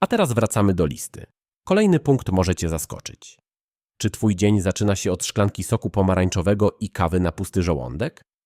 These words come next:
Jeśli tak, to mamy problem. Gotowe soki owocowe mogą wydawać się zdrową opcją, ale w rzeczywistości to nic innego jak ogromna dawka cukru bez błonnika,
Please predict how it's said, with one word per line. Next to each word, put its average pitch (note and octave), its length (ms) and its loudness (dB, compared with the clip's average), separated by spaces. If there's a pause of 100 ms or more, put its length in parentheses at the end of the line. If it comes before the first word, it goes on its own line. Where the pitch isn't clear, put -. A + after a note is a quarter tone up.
(400)
Jeśli G#3 260 -2
tak, - 240 -2
to G2 120 2
mamy E2 240 2
problem. A#1 600 -4 (280)
Gotowe E3 360 2
soki - 300 -2
owocowe E2 560 0
mogą C#3 320 4
wydawać G#2 380 2
się F#2+ 160 -2
zdrową F2+ 500 2
opcją, E2 600 -6 (360)
ale B2+ 180 4
w A2+ 40 -2
rzeczywistości C3 800 -2
to A2+ 100 4
nic A#2+ 240 4
innego A2+ 360 6
jak G2+ 240 2
ogromna G2+ 360 4
dawka E2+ 280 -2
cukru A2+ 460 -4
bez G#2+ 180 0
błonnika, F2 800 0